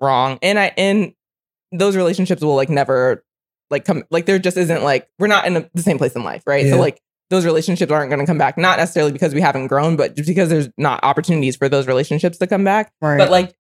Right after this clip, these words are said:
Speaker 1: just, like, knowing that, like, that person that I actually wronged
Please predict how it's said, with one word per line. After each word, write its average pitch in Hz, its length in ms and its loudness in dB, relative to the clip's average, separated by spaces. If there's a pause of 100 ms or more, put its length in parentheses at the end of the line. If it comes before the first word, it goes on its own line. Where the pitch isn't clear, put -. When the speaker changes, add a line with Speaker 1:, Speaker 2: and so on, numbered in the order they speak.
(100)
Speaker 1:
just, 180 180 -2
like, 208 140 -2
knowing 170 440 0
that, 151 200 0
like, 143 240 -2
that - 300 -2
person 180 400 0
that 143 120 0
I 139 220 0
actually 147 560 -2
wronged 135 800 0